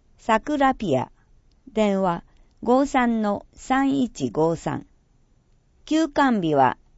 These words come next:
月曜日、祝日、九月二十三日水曜日。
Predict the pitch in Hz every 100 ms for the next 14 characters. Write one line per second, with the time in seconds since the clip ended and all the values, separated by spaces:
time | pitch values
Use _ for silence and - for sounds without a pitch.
0 | - 208 214 - 285 277 214 151 120 127
1 | - _ _ - - 208 262 247 220 202
2 | 180 185 - _ _ _ _ - 302 269
3 | - 180 202 269 214 185 151 - 170 175
4 | 170 165 151 147 - - - 208 202 180
5 | 123 135 -